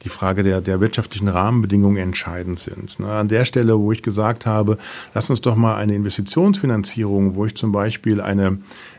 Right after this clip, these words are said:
Lieferantenfinanzierung für, für drei oder vier Prozent bekomme,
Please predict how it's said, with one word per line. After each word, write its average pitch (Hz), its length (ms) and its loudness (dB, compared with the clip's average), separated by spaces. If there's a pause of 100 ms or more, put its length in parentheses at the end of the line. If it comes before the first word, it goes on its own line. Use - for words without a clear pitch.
Lieferantenfinanzierung 110 1000 0
für, 101 420 0
für 98 140 -6
drei 110 200 0
oder 113 120 2
vier - 160 -2
Prozent 143 440 -2
bekomme, 120 500 2